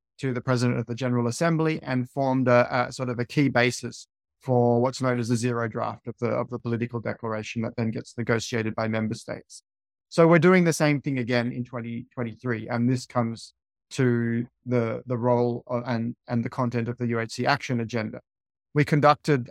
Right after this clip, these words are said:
in the, the first part of this year, uh, an inclusive,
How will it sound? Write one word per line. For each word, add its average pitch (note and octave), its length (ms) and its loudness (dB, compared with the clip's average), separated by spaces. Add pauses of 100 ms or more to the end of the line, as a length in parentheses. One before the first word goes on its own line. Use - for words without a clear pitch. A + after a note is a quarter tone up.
in C3+ 180 -4
the, B2 360 2
the C3 80 -4
first - 460 -2
part C3 300 2
of A#2+ 140 -8
this B2+ 280 -6
year, B2 300 0 (460)
uh, B2 460 6 (140)
an C#3 120 2
inclusive, C#3 680 2